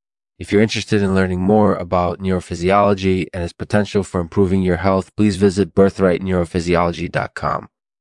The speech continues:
Thanks again for tuning into Lexman Artificial, and I'll see you next time. Be well. Hey everyone, welcome to another episode of the Artificial Podcast.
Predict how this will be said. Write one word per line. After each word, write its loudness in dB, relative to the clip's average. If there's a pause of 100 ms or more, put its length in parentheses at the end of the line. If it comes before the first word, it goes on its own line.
(240)
Thanks 0
again 2
for -4
tuning 2
into 0
Lexman 2
Artificial, 0
and 4
I'll 0
see -2
you 2
next -2
time. -4 (100)
Be 0
well. 2 (1400)
Hey 2
everyone, 2
welcome 0
to -2
another 2
episode -4
of -12
the -4
Artificial -4
Podcast. -8